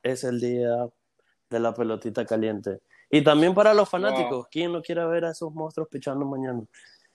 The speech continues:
Speaker 1: Este,
Speaker 2: Claro, claro, los del
Speaker 1: exactamente.
Speaker 2: béisbol. Entonces, yo, yo que no soy mucho pa-, pa el M L B, yo te creo y, y yo voy a poner doscientos dólares a
Speaker 1: Mm.
Speaker 2: este parlay.
Speaker 1: Gracias
Speaker 2: Ahora
Speaker 1: por el
Speaker 2: mismo,
Speaker 1: apoyo.
Speaker 2: para ganarme,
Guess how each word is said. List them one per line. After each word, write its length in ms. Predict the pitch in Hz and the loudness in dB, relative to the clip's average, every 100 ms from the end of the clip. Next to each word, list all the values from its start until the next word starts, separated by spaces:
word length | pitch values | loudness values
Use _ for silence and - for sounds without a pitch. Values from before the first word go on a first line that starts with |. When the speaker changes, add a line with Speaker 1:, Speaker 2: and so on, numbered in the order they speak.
| _ | _
Speaker 1:
Este, 360 | 123 131 127 127 | 4 4 4 4
Speaker 2:
Claro, 400 | 123 113 107 - | 6 6 6 2
claro, 360 | 160 151 131 - | 2 0 -2 -6
los 160 | 139 135 | -2 4
del 100 | 127 | 4
Speaker 1:
exactamente. 580 | 123 131 - 139 117 104 | 6 2 4 2 2 -4
Speaker 2:
béisbol. 140 | - - | -8 -4
Entonces, 360 | 156 185 190 | 2 2 2
yo, 360 | 165 208 208 208 - 170 | 4 6 8 4 0 2
yo 240 | 165 185 | 4 6
que 100 | 190 | 6
no 120 | 180 | 4
soy 160 | 180 190 | 2 2
mucho 280 | 190 190 185 | 2 2 4
pa-, 260 | 170 156 - | 4 2 0
pa 220 | 160 160 | 4 4
el 140 | 156 | 4
M 200 | 151 180 | 2 4
L 120 | 175 156 | 2 2
B, 300 | 185 202 - | 2 0 0
yo 220 | 156 156 | 0 0
te 200 | 160 156 | 2 0
creo 500 | - 180 196 202 208 - - | 0 2 4 6 4 2 -4
y, 480 | 151 147 143 143 - | -2 0 0 -2 -4
y 200 | 147 139 | -4 2
yo 260 | 180 196 | 6 6
voy 200 | 185 180 | 6 6
a 140 | 190 185 | 6 4
poner 320 | 160 175 175 | 2 2 2
doscientos 680 | 151 139 - 175 190 165 175 | 0 -2 0 2 2 2 0
dólares 460 | 160 156 147 - _ - | 2 2 0 -6 _ -12
a 200 | 139 135 | -6 -2
Speaker 1:
Mm. 40 | 143 | -2
Speaker 2:
este 380 | 143 - - 143 | -2 -6 -8 -6
parlay. 580 | - 139 139 135 127 - - | -2 -2 -2 -6 -10 -12 -12
Speaker 1:
Gracias 440 | - 135 135 139 160 | 2 6 6 6 4
Speaker 2:
Ahora 200 | 139 143 | 6 6
Speaker 1:
por 80 | |
el 80 | 143 | 8
Speaker 2:
mismo, 60 | 135 | 6
Speaker 1:
apoyo. 300 | 127 127 127 | 4 0 -2
Speaker 2:
para 120 | 139 | -2
ganarme, 420 | 156 160 160 160 | -6 -6 -6 -8